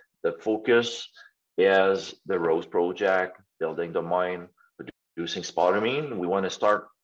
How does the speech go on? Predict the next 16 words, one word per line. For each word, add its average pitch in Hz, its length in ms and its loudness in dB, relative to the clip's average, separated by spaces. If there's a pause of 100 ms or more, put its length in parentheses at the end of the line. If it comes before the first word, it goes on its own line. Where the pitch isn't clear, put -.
(100)
by 85 140 0
walking 85 600 0
before 104 540 -2
we 90 140 -8
run. 80 520 -6 (880)
Depending 143 540 6
on 113 140 2
the 98 80 0
strategic 107 760 -4 (360)
partnership, 87 720 -2 (160)
we're 85 120 -2
not 101 320 -2
close 107 520 4
to 90 100 -4
go 95 240 0
into 90 600 -6